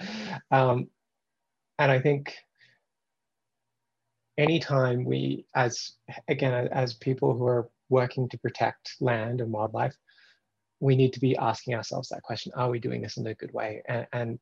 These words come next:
that fundamentally involves, has to include the collaboration with First Nations people, uh, as well as Inuit and Métis, and making sure that we're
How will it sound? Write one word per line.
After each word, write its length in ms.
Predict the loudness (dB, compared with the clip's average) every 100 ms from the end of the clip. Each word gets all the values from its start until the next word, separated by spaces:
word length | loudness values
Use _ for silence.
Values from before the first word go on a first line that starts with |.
| 0
that 220 | 0 0 -6 _
fundamentally 680 | 0 2 2 0 0 0 0
involves, 680 | 0 -2 -2 -2 -6 -10 -12 _ _ _ _ _
has 300 | 0 2 2 2
to 100 | 0
include 540 | 0 2 2 2 -2 -8 _ _ _ _ _ _
the 80 | 0
collaboration 680 | 2 2 4 0 -2 -4 -6
with 140 | -4
First 240 | -4 -4
Nations 400 | -6 -8 -8 -10 -4
people, 380 | -4 0 -2 -2 -8 -20 _ _
uh, 380 | -4 -2 -2 -4 -6
as 160 | -6 0
well 120 | 0
as 100 | 0
Inuit 280 | -2 -2 -4
and 120 | -6 -4
Métis, 440 | -4 0 0 0
and 200 | -2 -2
making 380 | -2 -2 -2 -4
sure 280 | -2 -4 -2
that 140 | -2
we're 180 | -4 -4